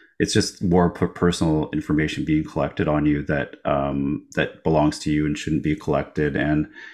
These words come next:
um, I do see a problem here with, you know, pornography and especially children accessing, but you're absolutely right, Christine. Like, that's the parents' job to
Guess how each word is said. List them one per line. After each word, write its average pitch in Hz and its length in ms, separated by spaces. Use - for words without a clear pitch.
um, 82 520
I 107 60
do 135 160
see 143 160
a 139 60
problem 113 400
here 113 300
with, 92 280
you 80 80
know, 78 100
pornography 80 920
and 73 140
especially 80 420
children 78 380
accessing, 76 560
but 76 120
you're 85 120
absolutely 98 480
right, 82 260
Christine. 76 460
Like, 73 220
that's 87 280
the - 100
parents' 82 540
job 71 460
to 76 500